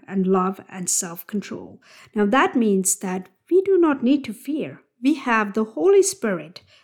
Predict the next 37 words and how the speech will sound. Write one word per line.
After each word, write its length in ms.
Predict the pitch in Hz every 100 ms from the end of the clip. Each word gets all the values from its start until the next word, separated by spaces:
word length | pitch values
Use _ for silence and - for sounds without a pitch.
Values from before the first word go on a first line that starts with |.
| _
within 320 | 240 240 349 277
us, 240 | 185 -
and 180 | 220 202
he 200 | 254 349
gives 300 | 349 320 -
us 160 | 247 -
power 640 | - 226 262 254 - - _ _ _ _ _ _
and 220 | 208 202
love 400 | 208 240 277 214
and 160 | 190 190
self-control. 880 | - 240 262 254 240 285 123 - - - - _
Power 440 | - 262 302 302 294
in 220 | - 220
a 60 | 214
situation 1080 | 233 214 208 220 269 269 254 240 240 - _
where 260 | 208 226 226
we 200 | 240 240
feel 420 | - 285 311 240
that 240 | 208 202
there 220 | 220 214
is 160 | 220 220
no 160 | 220 214
control. 760 | 233 196 - 254 240 185 190 - _ _
Power 360 | 240 233 240 240
to 180 | 240
believe 500 | 208 202 202 220 220
in 160 | 208 190
Christ, 580 | - 262 269 196 180 -
power 320 | 220 214 226
to 180 | 226 214
believe 480 | 202 202 214 220 214
in 180 | 208
his 200 | 196 196
redeeming 500 | 208 190 220 233 226
work, 300 | 202 208 294 -
and 220 | 208 -
power 480 | - 240 285 330